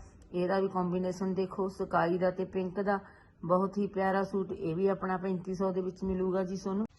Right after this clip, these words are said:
ਹਾਂਜੀ, ਜਿਹੜੇ ਅੱਜ ਤੁਸੀਂ ਸੂਟ ਵੇਖੇ, ਤੁਹਾਨੂੰ ਕਿਵੇਂ ਦੇ ਲੱਗੇ, ਸਾਨੂੰ ਵੱਧ ਤੋਂ ਵੱਧ ਕੁਮੈਂਟ ਕਰਕੇ ਦੱਸਿਓ। ਜੋ ਵੀ ਅਸੀਂ ਆਪਣਾ ਕੰਮ ਕਰਦੇ ਹਾਂ, ਵਰਕ ਕਰਦੇ ਹਾਂ, ਅਸੀਂ ਆਪਦਾ ਦਿਲੋਂ ਕਰਦੇ ਹਾਂ। ਤੁਸੀਂ ਸਾਨੂੰ ਦਿਲੋਂ ਸਪੋਰਟ ਦੇ ਰਹੇ ਹੋ।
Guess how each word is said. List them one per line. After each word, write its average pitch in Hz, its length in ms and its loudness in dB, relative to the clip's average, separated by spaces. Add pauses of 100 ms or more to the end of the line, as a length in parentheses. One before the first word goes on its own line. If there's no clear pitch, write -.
(140)
ਹਾਂਜੀ, 170 240 -2
ਜਿਹੜੇ 208 280 4
ਅੱਜ 202 80 2
ਤੁਸੀਂ 202 400 -10
ਸੂਟ 202 280 0
ਵੇਖੇ, 220 380 6
ਤੁਹਾਨੂੰ 202 260 0
ਕਿਵੇਂ 196 320 0
ਦੇ 220 80 4
ਲੱਗੇ, 220 400 2 (480)
ਸਾਨੂੰ 202 260 0
ਵੱਧ 180 140 0
ਤੋਂ 208 160 -2
ਵੱਧ 202 60 -2
ਕੁਮੈਂਟ 190 340 -4
ਕਰਕੇ 196 340 -2
ਦੱਸਿਓ। 214 400 2 (280)
ਜੋ 214 180 8
ਵੀ 254 140 0
ਅਸੀਂ 233 200 -4
ਆਪਣਾ 220 480 0
ਕੰਮ 208 320 0
ਕਰਦੇ 208 400 0
ਹਾਂ, 202 80 0
ਵਰਕ 190 380 0
ਕਰਦੇ 202 340 0
ਹਾਂ, 196 120 -4
ਅਸੀਂ 202 200 0
ਆਪਦਾ 190 160 0
ਦਿਲੋਂ 180 300 0
ਕਰਦੇ 202 380 -2
ਹਾਂ। 190 120 -8
ਤੁਸੀਂ 196 160 -8
ਸਾਨੂੰ 190 260 -2
ਦਿਲੋਂ 180 220 0
ਸਪੋਰਟ 170 380 -6
ਦੇ 196 180 0
ਰਹੇ 202 200 0
ਹੋ। 214 80 0